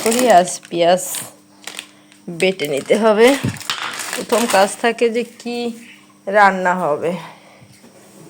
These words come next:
অনেক শোল মাছ নিয়ে আসছিল, অনেক পরিমাণ শোল মাছ, এই যে এখানেও আছে, রুই মাছ আছে, এখানেও আছে, ম্যাক্সিমাম শোল মাছ আর রুই মাছ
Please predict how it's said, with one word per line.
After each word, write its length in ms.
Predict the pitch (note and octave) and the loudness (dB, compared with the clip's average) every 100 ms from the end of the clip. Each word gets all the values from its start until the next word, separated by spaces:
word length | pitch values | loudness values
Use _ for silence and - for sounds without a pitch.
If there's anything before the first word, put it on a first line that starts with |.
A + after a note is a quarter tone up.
| - - - - - - - - A3 | -20 -8 -4 -2 2 4 4 2 0
অনেক 180 | B3 C4 - - - - | 0 2 0 -2 0 0
শোল 300 | - - B3 B3+ | 4 4 6 2
মাছ 180 | B3+ B3 - B3 | 2 0 0 4
নিয়ে 140 | A#3 A3+ | 4 4
আসছিল, 300 | - G#3+ G3+ A3 - - F#3 | 0 0 2 2 2 2 2
অনেক 160 | A3 A3+ A3+ | 4 2 2
পরিমাণ 280 | G#3 G#3+ G#3+ | -2 2 2
শোল 320 | G#3 - G#3 G3 G3 | 0 -2 -2 0 0
মাছ, 140 | F#3+ | 0
এই 140 | F#3 F3+ | 0 -2
যে 120 | F3 F3+ | -2 -4
এখানেও 380 | E3+ G3 F#3 F3+ | -2 0 0 0
আছে, 220 | F3+ - F3+ F#3+ - - - - - - | -2 0 0 0 -2 0 -2 -4 -10 0
রুই 240 | F3+ F3+ F3+ | 2 4 4
মাছ 200 | F3+ F#3 G3 F#3+ | 4 2 4 4
আছে, 200 | F#3 F#3+ F3+ | 4 2 2
এখানেও 380 | F3+ F#3+ F#3 F#3 F3 | 2 0 2 2 0
আছে, 240 | F3+ G3+ A3 A3 - - _ _ - _ _ - _ - - F#3+ | -4 -4 -4 -6 -20 -20 _ _ -20 _ _ -20 _ -20 -14 -8
ম্যাক্সিমাম 500 | F3+ - G3 G3 F#3+ - - - - - | -8 -6 -4 -2 -2 -4 -12 -6 4 4
শোল 280 | - - F3+ | 6 4 2
মাছ 240 | G3 G#3+ A3+ | 0 -2 0
আর 120 | A3+ F3+ | 2 2
রুই 160 | F#3 | 0
মাছ 220 | F3+ E3+ | 0 -4